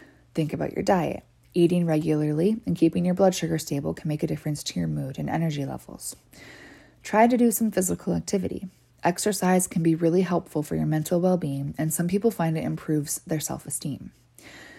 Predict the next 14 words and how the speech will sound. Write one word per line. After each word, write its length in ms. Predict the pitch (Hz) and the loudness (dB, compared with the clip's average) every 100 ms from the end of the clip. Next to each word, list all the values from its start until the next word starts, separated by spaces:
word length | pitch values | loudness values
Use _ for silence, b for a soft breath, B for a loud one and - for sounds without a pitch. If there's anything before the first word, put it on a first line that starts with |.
| B B | B B
Spend 360 | - 202 233 | 0 4 4
time 260 | 226 190 175 | 2 2 0
outside. 640 | - - - 190 - - - | -2 -4 -4 -4 -4 -12 -14
Spending 380 | - - 165 208 | -8 0 2 4
time 240 | 196 196 | 2 2
in 140 | 185 170 | 4 2
green 280 | 180 180 180 | 2 2 2
spaces 440 | - 160 - 160 | 0 0 0 -2
and 160 | 160 160 | -2 -2
nature 320 | 165 185 220 | -2 -2 -4
can 160 | - | -2
help 260 | 175 160 151 | -4 -4 -4
your 100 | 151 | -6
well-being. 440 | 139 131 165 147 | -6 -6 -6 -6